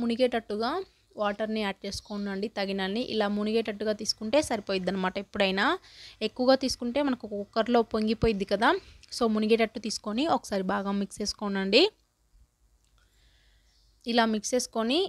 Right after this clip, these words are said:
ఇప్పుడు ఇంకా పైన క్యాప్ పెట్టుకొని స్టవ్ on చేసుకొని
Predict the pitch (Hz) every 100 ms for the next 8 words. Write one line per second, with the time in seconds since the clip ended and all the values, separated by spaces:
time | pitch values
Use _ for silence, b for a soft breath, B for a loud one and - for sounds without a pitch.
0 | - 214 247 359 427 - 214 214 202 -
1 | 214 220 214 - _ _ 214 208 208 -
2 | - - 214 277 415 b b b b _
3 | _ _ _ _ _ _ _ _ _ _
4 | - - 233 220 233 226 214 - 233 262